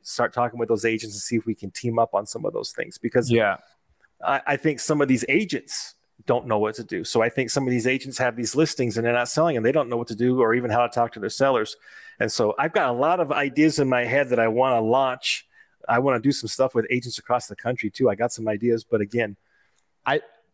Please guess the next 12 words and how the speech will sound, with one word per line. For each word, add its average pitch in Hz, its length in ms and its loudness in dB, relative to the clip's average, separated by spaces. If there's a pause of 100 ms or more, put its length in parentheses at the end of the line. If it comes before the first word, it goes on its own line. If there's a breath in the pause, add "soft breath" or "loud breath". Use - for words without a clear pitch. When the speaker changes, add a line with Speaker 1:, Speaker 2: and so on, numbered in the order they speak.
(160)
Speaker 2:
I 135 120 0
suggest 156 480 0
you 165 40 2
Speaker 1:
Yes. 143 80 2
Speaker 2:
that 127 320 2 (300)
the 127 440 2
previous 151 540 0
episode 135 480 2
that 123 100 4
we 120 140 0
just 110 240 0
had 113 420 -2